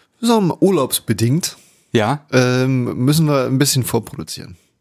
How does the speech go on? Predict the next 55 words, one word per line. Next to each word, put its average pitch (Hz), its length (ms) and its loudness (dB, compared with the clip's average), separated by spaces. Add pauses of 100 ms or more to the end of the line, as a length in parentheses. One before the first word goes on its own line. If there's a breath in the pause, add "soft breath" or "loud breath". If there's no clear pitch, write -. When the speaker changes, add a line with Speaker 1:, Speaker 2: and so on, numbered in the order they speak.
(120)
Speaker 2:
Richtig. 113 200 2
Speaker 1:
Wir 117 60 0
befinden 151 280 2
uns 139 140 0
also 131 180 2
jetzt 131 320 -2
nicht, 160 380 0
äh, 123 420 0
tag-, - 400 -4
tagesaktuell, 127 640 0
Speaker 2:
Für 131 120 2
euch 175 180 0
ist 170 140 -2
jetzt 151 200 0
der 123 120 0
Speaker 1:
äh, - 20 -2
Speaker 2:
erste 139 300 0
August. 117 560 -2
Speaker 1:
Richtig. 104 400 -4
Speaker 2:
Für 120 140 2
uns 180 200 0
ist 143 120 -2
jetzt 139 200 -2
derselbe 131 420 0
Tag, - 500 -4 (100)
an 117 160 2
dem 123 180 -2
wir 135 80 2
die 127 160 0
letzte 123 340 -2
Folge 95 380 0
aufgenommen 90 500 -4
haben. 85 360 -6
Speaker 1:
Was 113 160 2
ja 127 80 2
für 117 180 -4
euch, 127 340 0
äh, 117 440 0
schon 120 180 -2
wieder 117 140 0
eine 113 160 -2
Woche 113 180 0
her 123 220 2
ist, - 160 -6
weil 107 100 0
ihr 107 60 0
hört 110 160 -4
das 110 80 -2
ja 110 60 0
Speaker 2:
Richtig. 101 200 -6
Speaker 1:
immer 107 60 -4
gleich 107 180 -4
am 107 80 -2
Sonntag 107 320 -6
an. 98 160 -10